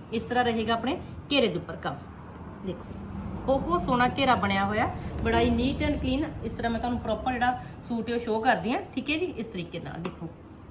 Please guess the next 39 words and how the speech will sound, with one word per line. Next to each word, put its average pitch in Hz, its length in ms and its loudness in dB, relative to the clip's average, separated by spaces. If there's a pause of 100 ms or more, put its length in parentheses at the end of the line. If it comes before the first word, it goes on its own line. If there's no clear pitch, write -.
(140)
ਬਹੁਤ 262 400 0
ਪਿਆਰਾ 220 340 4
ਜਿਹਾ, 247 180 0
ਅਹ, - 600 -4
ਫੁੱਲ 262 340 -4 (180)
ਹੈਵੀ 220 220 4
ਜਿਹੜੀ 220 260 -2
ਸ਼ਰਟ 220 260 2
ਬਣੀ 196 300 0
ਹੋਈ 226 220 -2
ਹੈ। 339 80 -2 (760)
ਅੱਛਾ, 233 100 -2
ਦੇਖਣ 269 320 -2
ਨੂੰ 320 120 0
ਬਹੁਤ 247 240 2
ਜ਼ਿਆਦਾ 294 240 4
ਹੈਵੀ 285 220 2
ਲੱਗ 269 180 2
ਰਹੀ 311 140 0
ਹੈ, 440 40 0 (280)
ਠੀਕ 269 160 -2
ਹੈ 320 60 2
ਜੀ। 370 140 -2 (320)
ਤੇ 220 160 0
but 214 220 2
ਅਗਰ 226 140 0
ਜਦੋਂ 220 120 -2
ਆਪਾਂ 226 180 0
ਵੇਅਰ 208 220 0
ਕਰਦੇ 220 300 2
ਹਾਂ 240 80 2
ਤਾਂ 254 100 0
ਬਹੁਤ 196 300 -4
ਜ਼ਿਆਦਾ 202 260 0
ਲਾਈਟ 202 300 2
weight 156 240 -8
ਹੈ, 135 140 -8
ਠੀਕ 302 220 -4
ਹੈ। - 60 -10